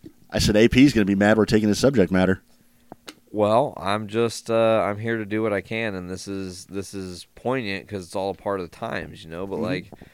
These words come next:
Speaker 2: I saw this video today. I don't know if you saw it. It's about this show that's on Netflix. Do you know what I'm talking about at all?
Speaker 1: Uh, is it Contagion?
Speaker 2: No, it was some sort of terrarium or terranium or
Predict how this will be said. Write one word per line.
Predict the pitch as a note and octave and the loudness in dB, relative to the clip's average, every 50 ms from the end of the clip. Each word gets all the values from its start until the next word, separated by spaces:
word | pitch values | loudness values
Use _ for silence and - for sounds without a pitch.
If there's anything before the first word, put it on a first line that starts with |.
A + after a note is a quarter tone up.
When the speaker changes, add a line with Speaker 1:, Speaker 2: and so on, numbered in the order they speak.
| _ - - - - | _ -20 -20 -16 -12
Speaker 2:
I | A#2 | -8
saw | C3+ G#3+ F#3+ | -4 -4 -4
this | C#3 G2+ F2+ | -4 -4 -4
video | F2 A#2 D3 D#3 F3 F3+ F#3 F#3 | -4 -2 -2 -2 -2 -2 -2 -2
today. | - F#3 F3+ F#3 F3+ F#3 F3+ | -4 -4 -2 0 0 2 2
I | E3 D3+ | 2 2
don't | D3+ D#3 | 0 -2
know | D#3 C#3 | -6 -6
if | - - | -8 -8
you | G#3+ C3 C3+ | -10 -10 -8
saw | - - D3 C#3+ D3 | -4 -2 0 0 0
it. | D3 B2+ | 0 -2
It's | G#2+ - | -6 -8
about | A2 G#2+ G#2+ A2+ A#2+ - | -8 -6 -6 -6 -6 -8
this | - A#2 G#2+ G#2 - - | -8 -8 -8 -8 -8 -12
show | - - - - B2 A#2+ B2+ C3 | -12 -12 -6 -4 -2 -2 0 -2
that's | B2 A2+ - - | -4 -6 -8 -6
on | A#2 A2 A2 A2 G#2+ G2+ G2+ | -6 -6 -6 -8 -10 -8 -6
Netflix. | G2+ A2 G#2 - C#3+ D3 C#3 - - | -6 -6 -6 -4 -6 -8 -8 -8 -10
Do | - C#3 | -10 -6
you | D3 | -4
know | D#3 D#3 | -2 -2
what | D3+ D#3 | -2 -2
I'm | D#3 C#3+ | -2 -2
talking | D#3+ D#3+ C#3+ D3 D#3 | -2 -2 -2 -2 -2
about | D3+ D3 C#3+ | -2 -2 -2
at | D3 | -2
all? | D3+ D3+ D3+ D3+ - _ _ _ _ _ _ _ - | -2 -4 -4 -6 -8 _ _ _ _ _ _ _ -4
Speaker 1:
Uh, | A#2+ B2+ B2 B2 B2 A#2+ | 0 2 4 4 4 4
is | A#2 A2 - | 2 0 -2
it | B2+ - | -6 -8
Contagion? | - - A2 G2 A#2 C3 D3 D#3 D3+ F#3 F3+ F3+ F3 - _ _ _ _ _ _ _ _ _ _ _ _ | -10 -10 -10 -6 -4 -2 -2 -2 -2 -4 -6 -6 -8 -14 _ _ _ _ _ _ _ _ _ _ _ _
Speaker 2:
No, | - F#2 F#2 G2+ A2+ A#2 A#2 G#2+ G#2+ G2+ | -18 -14 -8 -4 -2 0 0 0 0 0
it | D#2 F#2+ | -2 -4
was | G#2 G2+ | -6 -8
some | - - C3+ C#3 C#3 | -6 -6 -6 -4 -6
sort | C3 - C#3 C3 B2 | -4 -2 -2 0 0
of | A#2 G2 F#2 - | -2 -4 -6 -10
terrarium | - - A#2+ G#2+ G#2 G#2+ G#2 A2+ B2 C3 C#3+ C#3+ C#3+ C#3+ C3+ B2 | -8 -6 -4 -2 0 0 0 2 0 0 0 -2 -4 -4 -6 -6
or | G#2+ F#2+ | -8 -10
terranium | - - A#2+ A2 A2+ A#2 B2+ B2+ A#2+ B2 B2+ B2+ B2+ C3 B2+ B2 A2+ | -8 -6 -6 -4 -4 -4 -4 -6 -8 -10 -10 -8 -6 -6 -6 -6 -6
or | G#2 G2 F#2 F#2 F2+ F2 F#2+ F#2 | -8 -6 -6 -6 -8 -8 -10 -12